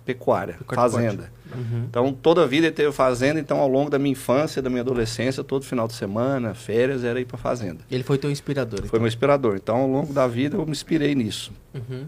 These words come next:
Speaker 1: Aí eu voltei pra Belo Horizonte pra estudar no segundo, fazer o segundo grau em Belo Horizonte.
Speaker 2: Uhum.
Speaker 1: E aí, quando chegou o vestibular, eu precisava tomar uma decisão, né? O que que eu ia fazer? Eu tava convicto que era pecuária de corte, mas eu tinha dúvida ainda se era veterinária ou zootecnia.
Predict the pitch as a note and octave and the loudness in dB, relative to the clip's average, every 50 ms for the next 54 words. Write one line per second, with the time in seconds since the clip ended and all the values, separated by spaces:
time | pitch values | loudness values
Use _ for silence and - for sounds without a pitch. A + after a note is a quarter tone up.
0 | - - B2 C3 D#3 D#3 E3 E3 C#3 - D#3+ E3 - E3 D#3 C#3+ D3 D3 C#3+ C3+ | -6 0 4 4 6 6 6 6 6 6 6 6 6 6 4 6 6 6 6 6
1 | A#2+ A2+ B2+ D3 D#3+ - - C#3 - - A#2+ A#2+ A#2+ A#2+ A2+ - A#2+ A#2 A#2 A#2 | 6 4 4 4 4 2 -2 -4 -2 2 2 4 4 4 2 0 0 0 2 2
2 | A2+ G#2+ A2 - - A#2 G#2+ A#2 A2+ - A2+ A#2 A2+ A#2 A2 A2+ A2+ A2+ G#2+ G#2+ | 0 0 -2 -4 -4 -2 -2 -2 -2 -2 -2 -2 0 0 2 2 2 2 2 2
3 | A2 A2 G#2+ G#2+ G2+ A2+ A#2 D3 E3+ - - - - E3 C#3+ B2+ D3 D#3+ G#3 - | 0 0 0 0 0 0 0 0 -2 -4 -10 -10 -6 -4 -4 -4 -4 -4 -6 -8
4 | - - - - - - - - - A#2+ A#2+ A#2 B2+ B2 C3+ C#3+ C3+ - D3 C#3+ | -12 -18 -20 -20 -20 -20 -20 -10 -2 2 4 4 4 4 2 0 2 2 4 4
5 | C#3+ C#3 C#3+ C#3 - C#3 C3+ B2+ B2 C3 - - C#3+ C#3+ C#3 D3 C#3+ D3 D3 D3 | 6 6 4 4 2 2 2 4 4 4 4 2 0 0 0 2 0 2 2 0
6 | D3+ D3 - E3 D3+ C#3 B2+ A2 G2+ G#2 A2 A2+ A#2 A2+ A#2+ A#2 A#2 A#2 C3 A#2 | -2 -2 -2 -2 2 2 2 2 2 0 -2 -4 -4 -2 0 0 0 2 2 2
7 | G#2 G2 - A#2 C3 C#3 C#3 - - - D3 C#3+ A#2+ A2+ C3 D#3 - - - - | 2 2 4 4 4 4 2 0 -2 0 2 2 2 2 2 0 0 -4 -6 0
8 | - D3 D3 D3+ D3 - C#3 - - C#3 D3 D3+ D#3 E3 - - A2+ F#2+ F#2 - | 2 4 4 4 2 -2 -2 0 2 2 2 2 0 -4 0 0 2 2 0 -2
9 | - A2 G#2+ A2 - C3+ C3+ A#2+ B2 B2 B2 A#2+ A#2+ A#2 A#2+ B2+ A#2 A#2+ B2+ B2+ | -4 -6 -4 -2 0 0 2 2 2 0 2 2 2 2 2 2 0 0 -2 -2
10 | B2 B2+ A#2+ A#2+ B2 A2 G#2 G#2+ G#2+ B2 B2+ A#2+ B2 C3 - C#3 B2+ - - B2 | -2 -2 -2 -2 -2 -2 -2 0 0 0 0 0 -2 -4 -4 -6 -8 -6 -4 -4
11 | G#2+ G2+ F2 F#2 | -4 -4 -6 -8